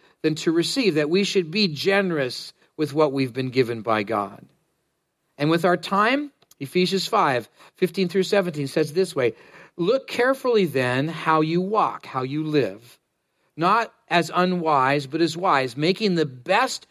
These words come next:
use of the time because the days are evil. Therefore, do not be foolish, but understand what the will of the Lord is." In other words, that life should be in according to the will of the Lord,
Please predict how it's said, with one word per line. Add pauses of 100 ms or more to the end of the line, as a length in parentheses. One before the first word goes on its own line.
(140)
use (440)
of
the
time
because
the
days
are
evil.
Therefore, (180)
do
not
be
foolish, (240)
but
understand (240)
what
the
will
of
the
Lord
is." (320)
In
other
words,
that (200)
life (160)
should
be
in (180)
according
to
the
will
of
the
Lord,